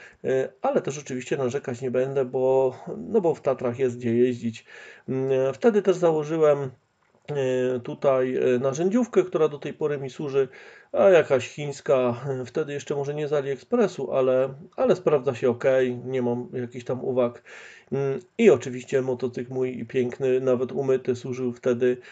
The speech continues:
mm, u Moniki i Roberta jako, e, element sesji, e, fotograficznej,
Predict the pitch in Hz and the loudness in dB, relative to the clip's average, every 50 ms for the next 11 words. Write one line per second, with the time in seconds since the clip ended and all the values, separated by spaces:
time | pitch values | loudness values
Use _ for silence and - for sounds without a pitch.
0 | - - _ - 127 127 131 - - 202 208 180 151 139 135 123 - - 127 123 | -20 -16 _ -6 -6 -6 -4 0 2 2 4 4 2 0 -2 -6 -4 0 2 2
1 | 131 127 123 131 127 123 127 120 - 123 120 120 120 139 139 135 127 123 120 - | 2 4 4 2 2 2 0 0 0 0 0 0 -2 -2 0 0 0 0 0 2
2 | 139 127 123 123 123 - - - - _ - - 127 123 123 120 120 - - 143 | 2 4 4 2 0 -4 -16 -20 -20 _ -4 0 2 2 2 2 0 2 2 4
3 | 151 160 160 175 180 180 180 - 202 196 185 180 - 175 165 147 147 - - 160 | 4 4 4 2 0 0 2 2 4 4 4 2 0 -6 -6 -6 -8 -8 -4 -2
4 | 143 143 139 139 131 - 151 139 151 143 139 147 143 139 139 147 139 135 - 147 | 0 0 0 0 -2 -4 -4 -2 -2 -2 0 0 0 0 -2 -6 -12 -12 -8 -2
5 | 139 135 131 127 127 | 0 0 2 2 0